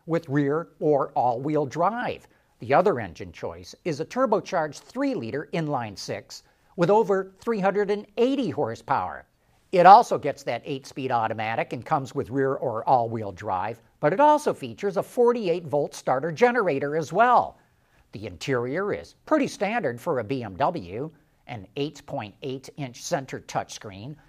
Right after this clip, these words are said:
and a five point one inch cluster display are standard, but customers can upgrade to a ten point two five inch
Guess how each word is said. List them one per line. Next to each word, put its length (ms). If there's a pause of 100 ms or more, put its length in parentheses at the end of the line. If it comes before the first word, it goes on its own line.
(180)
and 160
a 40
five 380
point 320
one 280
inch 340
cluster 440
display 540
are 100
standard, 640 (440)
but 180
customers 560
can 220
upgrade 640
to 180
a 60
ten 320
point 340
two 200
five 340
inch 240